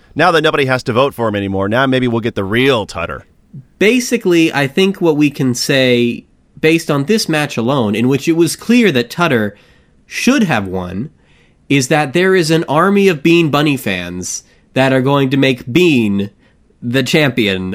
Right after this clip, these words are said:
Speaker 2: of the Muppet Madness tournament.
Speaker 1: Oh, I can only dream.
Speaker 2: You are crazy, Steve.
Speaker 1: Oh, that
Speaker 2: What,
Speaker 1: would be,
Speaker 2: what
Speaker 1: uh,
Speaker 2: is,
Speaker 1: it,
Speaker 2: what is
Speaker 1: it's
Speaker 2: the,
Speaker 1: not gonna happen.
Speaker 2: what's the origin story here, Steve? What is the superhero origin story of Steve Swanson,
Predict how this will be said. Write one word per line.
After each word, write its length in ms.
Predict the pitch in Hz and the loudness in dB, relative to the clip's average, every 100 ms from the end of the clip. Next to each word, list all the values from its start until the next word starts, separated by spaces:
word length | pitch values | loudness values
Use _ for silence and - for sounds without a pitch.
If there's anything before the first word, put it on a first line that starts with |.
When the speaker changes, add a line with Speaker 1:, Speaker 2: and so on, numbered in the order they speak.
| - | -4
Speaker 2:
of 160 | 107 | -4
the 60 | 107 | 0
Muppet 260 | 117 113 110 | -2 -2 -4
Madness 340 | 113 101 98 | -4 -2 -4
tournament. 500 | - 98 90 80 - - _ - | -6 -8 -8 -10 -16 -20 _ -4
Speaker 1:
Oh, 580 | 117 131 139 226 98 - | 0 2 2 -2 -8 -8
I 100 | 107 | -8
can 200 | - 117 | -4 -2
only 240 | 117 123 | 0 -2
dream. 560 | 113 110 113 110 90 82 _ _ _ _ _ | -2 -2 0 0 -4 -10 _ _ _ _ _
Speaker 2:
You 300 | 202 131 165 | -6 0 2
are 100 | 147 | 0
crazy, 560 | - - 175 120 92 90 | -4 -4 -2 0 -4 -10
Steve. 480 | - - - - _ _ _ _ _ - | -12 -14 -16 -20 _ _ _ _ _ -4
Speaker 1:
Oh, 340 | 107 120 113 | 0 2 2
that 60 | 107 | 2
Speaker 2:
What, 100 | 120 | 2
Speaker 1:
would 120 | 113 | 0
be, 240 | 110 110 | -2 0
Speaker 2:
what 140 | 220 277 | 2 2
Speaker 1:
uh, 40 | |
Speaker 2:
is, 160 | 339 277 | 0 -2
Speaker 1:
it, 80 | - | -2
Speaker 2:
what 120 | 240 | 0
is 100 | 302 | 2
Speaker 1:
it's 80 | 254 | 0
Speaker 2:
the, 60 | 247 | 2
Speaker 1:
not 140 | 202 | 2
gonna 180 | 196 170 | 2 0
happen. 340 | 151 139 107 113 | 0 -2 -4 -2
Speaker 2:
what's 340 | 254 294 - | 0 0 -2
the 120 | 269 | 0
origin 560 | 180 190 165 113 113 101 | 2 2 2 2 -2 -4
story 440 | - 110 101 98 | -4 -4 0 -2
here, 420 | 95 104 92 78 | -2 -2 -2 -6
Steve? 360 | - - 135 143 | -8 -2 0 2
What 200 | 143 214 | 0 0
is 140 | 254 | 0
the 100 | 190 175 | 0 -2
superhero 720 | - 190 202 190 175 180 165 | 0 0 2 2 4 2 2
origin 460 | 156 160 147 143 139 | 4 2 2 0 -2
story 480 | - 135 135 135 | -2 0 2 2
of 320 | 131 123 120 120 | 2 2 2 -2
Steve 400 | - 180 185 160 | -2 0 0 -2
Swanson, 680 | 160 160 160 165 160 160 | 0 0 0 0 0 -2